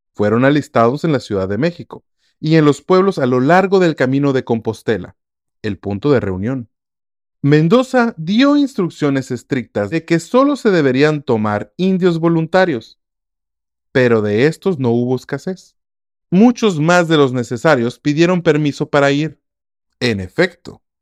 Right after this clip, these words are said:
le dijeron a Coronado que si el virrey se lo permitía, más de diez mil se unirían a la marcha.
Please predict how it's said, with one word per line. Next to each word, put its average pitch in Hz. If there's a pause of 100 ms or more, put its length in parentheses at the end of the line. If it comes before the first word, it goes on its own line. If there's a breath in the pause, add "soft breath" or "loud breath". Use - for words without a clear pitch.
(380)
le 113
dijeron 135
a 156
Coronado 156 (100)
que 104
si 107
el 101
virrey 101
se 147
lo 147
permitía, 147 (340)
más 113
de 151
diez 160
mil 151
se -
unirían 113
a 110
la 98
marcha. 123